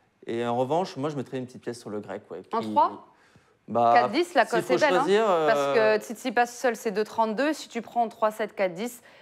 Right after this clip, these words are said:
Speaker 2: si tu le vois après, euh, plutôt dominer, c'est trois vingt-cinq en deux sets, euh,
Speaker 1: Ouais, je,
Speaker 2: Tsitsipas.
Speaker 1: moi, je le prends en, je le prends en normal.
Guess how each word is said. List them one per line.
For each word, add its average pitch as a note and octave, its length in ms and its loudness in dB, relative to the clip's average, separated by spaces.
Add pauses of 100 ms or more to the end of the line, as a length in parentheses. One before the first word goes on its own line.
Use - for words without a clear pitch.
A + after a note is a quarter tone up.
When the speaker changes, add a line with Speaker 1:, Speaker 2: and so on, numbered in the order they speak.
(100)
Speaker 2:
si - 180 -10
tu A#3+ 100 -6
le G#3+ 60 -2
vois G#3+ 200 4
après, G3+ 360 -2
euh, F3+ 140 0
plutôt - 260 -12
dominer, G3 300 -6
c'est G#3 120 -14
trois G#3 220 -2
vingt-cinq F#3+ 420 -6
en E3 80 -8
deux E3+ 140 -10
sets, E3 360 -8
euh, D3+ 200 -10 (1080)
Speaker 1:
Ouais, A#2 200 0
je, - 60 -12
Speaker 2:
Tsitsipas. E3 240 -8
Speaker 1:
moi, D3 140 -6
je C#3+ 80 -10
le D3+ 80 0
prends D3 280 -2
en, C3 220 -4
je B2+ 80 -16
le C3 60 -4
prends B2+ 560 -4
en A#2+ 40 -6
normal. G#2+ 380 -6